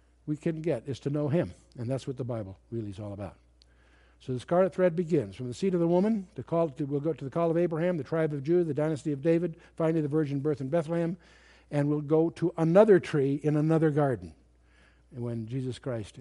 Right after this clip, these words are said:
is, uh, paid, uh, for, uh, pays for the, uh, uh, predicament that we've got ourselves in. So next time we'll move forward and go to the flood and all those events. We'll find that there's another decrease in entropy, uh, uh, increase in entropy, a decrease in order,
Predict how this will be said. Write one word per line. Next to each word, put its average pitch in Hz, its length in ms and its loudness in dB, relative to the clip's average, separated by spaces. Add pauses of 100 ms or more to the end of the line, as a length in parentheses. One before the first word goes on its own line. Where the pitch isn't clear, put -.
is, 110 180 -10 (320)
uh, 113 200 -12 (280)
paid, 127 320 -2 (600)
uh, 107 200 -12 (160)
for, 113 300 -12
uh, 110 40 -14 (180)
pays 131 260 -4
for 110 280 -10
the, 104 300 -12
uh, - 20 -12 (280)
uh, 107 60 -18 (680)
predicament 151 480 2
that 107 120 -10
we've 117 200 -6 (420)
got 123 140 -4
ourselves 110 360 -10
in. 104 140 -10 (640)
So - 120 -8
next 156 220 -2
time 170 240 0
we'll 156 120 0
move 160 240 2
forward 175 500 2
and 135 120 -4
go 147 160 -2
to 143 140 -8
the 127 80 -4
flood 160 320 0
and 139 100 -4
all 143 140 -4
those 147 260 -2
events. 160 440 -4 (400)
We'll 127 100 -6
find 147 240 -2
that 139 80 -6
there's 135 200 -2
another 156 420 -2 (400)
decrease 147 540 -4
in 135 260 -6
entropy, 147 420 -6
uh, 139 60 -2
uh, 131 300 -6
increase 165 360 0
in 147 100 -2
entropy, 147 280 -4
a 127 60 -4
decrease 143 380 -4
in 139 80 -4
order, 143 280 -4